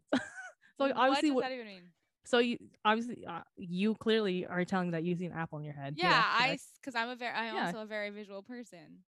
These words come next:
Speaker 1: That's what I'm saying. So sometimes I can see s-, I can see the apple, but it's very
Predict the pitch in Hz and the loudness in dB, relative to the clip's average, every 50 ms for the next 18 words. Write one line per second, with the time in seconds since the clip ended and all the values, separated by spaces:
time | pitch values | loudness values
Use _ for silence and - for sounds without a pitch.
0 | _ - 202 202 - 254 254 - 330 359 349 262 208 196 - 220 208 - 277 311 | _ -4 -2 2 2 2 2 2 2 2 2 2 0 0 0 0 0 0 0 -2
1 | 320 - - 240 214 202 196 196 196 - _ _ _ _ - 196 240 269 - 285 | 0 0 0 2 2 2 0 -2 -4 -6 _ _ _ _ -4 -4 -2 0 0 -2
2 | 247 - - 240 233 220 208 - - _ _ - 208 233 240 - 262 202 - - | -2 -2 -2 -2 -2 -2 -2 -6 -12 _ _ -4 -4 -2 0 0 0 0 0 -2
3 | 277 285 294 320 262 233 202 214 214 214 - 170 151 156 - 190 185 185 170 170 | -4 -2 0 0 0 0 0 0 -2 -4 -4 -6 -6 -4 -4 -4 -4 -4 -4 -2
4 | 202 226 254 | -2 -2 -2